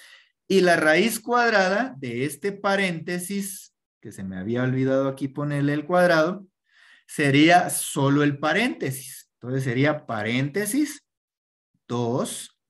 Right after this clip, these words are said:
M al cuadrado menos cuatro. ¿Ok?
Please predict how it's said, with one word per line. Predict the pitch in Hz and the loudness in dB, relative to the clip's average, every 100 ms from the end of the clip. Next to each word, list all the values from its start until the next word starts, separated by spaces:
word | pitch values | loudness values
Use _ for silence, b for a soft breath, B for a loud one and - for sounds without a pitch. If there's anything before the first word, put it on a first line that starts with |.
| - | -18
M | 104 107 120 | -14 -8 -6
al | 139 139 | -8 -6
cuadrado | 175 190 214 175 160 - - _ _ _ _ _ _ _ _ _ _ _ _ _ _ _ _ b b b - | -4 -2 2 2 0 -4 -10 _ _ _ _ _ _ _ _ _ _ _ _ _ _ _ _ b b b -4
menos | 123 139 170 170 151 190 - - _ | 2 4 4 2 0 -2 -4 -10 _
cuatro. | - 190 139 - - - _ _ _ _ _ _ _ _ _ _ _ _ _ _ | 0 2 2 -2 -16 -20 _ _ _ _ _ _ _ _ _ _ _ _ _ _
¿Ok? | 95 | -10